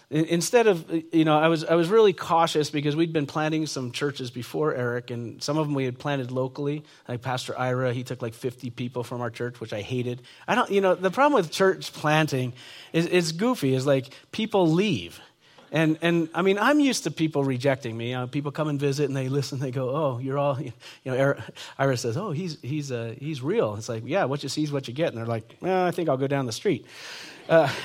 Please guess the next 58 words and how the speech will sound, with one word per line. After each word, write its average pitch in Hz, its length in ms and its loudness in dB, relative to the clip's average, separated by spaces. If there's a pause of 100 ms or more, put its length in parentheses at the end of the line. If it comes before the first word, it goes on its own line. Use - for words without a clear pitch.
(640)
<laughs> - 800 -8
and 180 140 4
so, 202 180 6
you 220 160 2
know, 180 140 8
rejection 214 520 2
is 175 120 4
part 214 400 4
of 156 120 2
what 156 160 4
we 143 120 4
do, 175 260 2
but 143 140 4
when 170 160 2
you're 226 120 2
rejected 262 540 0
by 139 140 2
fifty 196 540 0
people 139 400 2
at 123 80 2
a 117 80 -2
shot, 107 480 -2
that 160 260 6
is 135 140 -2
just 139 240 -4
really 147 240 2
bad. 127 340 2
And, 113 140 -6 (760)
and 175 120 2
so, 190 260 6
uh, 160 300 4
I 160 80 0
said, 175 200 -2
"Well, 175 340 4
I 165 100 -2
don't 214 100 -2
want 220 140 -2
you 190 80 0
to 170 40 -4
go 165 160 4
close 139 420 0
because 143 280 -4
you'll 135 100 -4
probably 147 240 0
just 135 160 -6
hive 135 220 0
off 131 160 0
the - 80 -4
whole 120 160 -4
church 123 300 -6
and 127 40 -4
I'll 127 80 -4
have 127 80 -8
to - 60 -10
start 117 300 -4
over. 117 180 -4
And 120 140 -8
I, 139 400 4